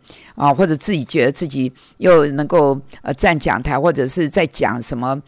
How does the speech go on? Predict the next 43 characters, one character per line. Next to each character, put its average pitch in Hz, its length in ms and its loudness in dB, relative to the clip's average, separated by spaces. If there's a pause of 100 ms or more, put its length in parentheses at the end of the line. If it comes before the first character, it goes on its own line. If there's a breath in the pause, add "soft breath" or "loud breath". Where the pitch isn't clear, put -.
(180 loud breath)
夫 175 180 2
妻 170 200 -4
之 175 120 -8
道 165 160 4
等 139 220 -4
等， 135 120 -4
这 170 140 0
些 147 220 0
人， 120 200 -2 (360 loud breath)
这 247 160 2
些 233 120 4
人 175 120 0
自 220 140 -4
己 160 100 -4
本 127 180 -2
身 160 200 -6
做 190 260 4
的 120 180 2 (280 soft breath)
就 262 120 2
不 143 460 0
是 185 300 0
圣 165 260 0
经 160 160 -4
上 151 180 0
所 127 220 -6
说 139 240 0
的。 110 100 -8 (280 soft breath)
但 196 160 4
是 185 140 -4
呢， 156 220 -2 (320 soft breath)
当 190 160 4
我 165 80 2
们 131 240 -2 (140)
点 123 300 0
出 - 160 -4
来、 147 180 4
指 131 260 -8
出 156 200 -4
来， 143 120 4
你 120 160 -4
这 165 160 -4
个 123 280 2
是 139 240 -4